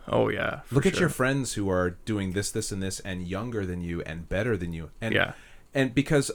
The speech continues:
Speaker 2: you know,
Speaker 1: Yeah.
Speaker 2: you can just, or people that just live across the country, and you, 'cause you can pick up your phone, and you can go, "Oh, look what, uh, so-and-so's doing."
Speaker 1: Right. Uh, everything's great. Look in their,
Speaker 2: Wish
Speaker 1: their
Speaker 2: I,
Speaker 1: world.
Speaker 2: wish I was doing something like that. And so you just,
Speaker 1: Mm.
Speaker 2: you feel that.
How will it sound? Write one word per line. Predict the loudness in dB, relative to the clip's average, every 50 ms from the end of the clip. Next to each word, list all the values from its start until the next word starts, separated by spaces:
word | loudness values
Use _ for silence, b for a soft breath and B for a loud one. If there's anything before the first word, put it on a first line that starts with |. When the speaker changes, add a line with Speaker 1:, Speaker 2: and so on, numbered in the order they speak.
| -6 -2
Speaker 2:
you | 0
know, | 2 2
Speaker 1:
Yeah. | 2 0
Speaker 2:
you | -2 -2
can | -2 -2 -2
just, | 0 -2 -4 -4 0 6
or | 8 8 8
people | 6 4 -2 -4 0 0 2 4
that | 4 2 2 -2 -10 -14 -10
just | -8 -6 -6 -4 -2
live | -2 -2 -2
across | 0 0 0 0 0 -2
the | -8
country, | -6 -4 -4 -4 -4 -4 -4 -4 -4
and | -4 -4 -4
you, | -6 -6 -6
'cause | -4 -2 -2
you | -2 -2
can | -4 -6 -4
pick | -4 -2 -2
up | -2 -2
your | -4 -4
phone, | 0 2 2 2 2 0
and | -2
you | -4 -4
can | -2
go, | -2 0 0 0 0 -2
"Oh, | -4 -4 -4 -4
look | -4 -4 -6 -6 -4
what, | -6 -6 -6 -6 -6
uh, | -6 -4 -4 -6 -6 -8 -8
so-and-so's | -10 -10 -10 -10 -10 -12 -12 -10 -10 -10 -10
doing." | -8 -8 -6 -2
Speaker 1:
Right. | 0 2 4 6 6 6 4 2 -2 -8 -18 -20 -20 -4 2
Uh, | 6 8 8 8
everything's | 8 8 8 6 6 4 4 2 2
great. | 2 2 2 2 0 -2 -8 -10 -4
Look | -2 0 2
in | 2 2
their, | 4 2 2 0 -2 -6 -12 -12 -10 -10
Speaker 2:
Wish | -8 -4 0 4
Speaker 1:
their | 4 6
Speaker 2:
I, | 6
Speaker 1:
world. | 6 6 6 4 2 0 -2
Speaker 2:
wish | -2 -4 -2 -2 -2
I | -4 -2 -2
was | -2 -4 -4 -6 -12 -18 -20 -8
doing | -6 -4 -4 -4 -6 -8 -10 -10
something | -12 -12 -10 -10 -10
like | -10 -8
that. | -6 -8 -6 -6
And | -6 -2
so | 0 0
you | 0 2 2 2
just, | 4 4 2 2 2 2
Speaker 1:
Mm. | 0
Speaker 2:
you | -2
feel | -6 -6 -8 -6 -2 -2 0 0
that. | 0 -2 -4 -4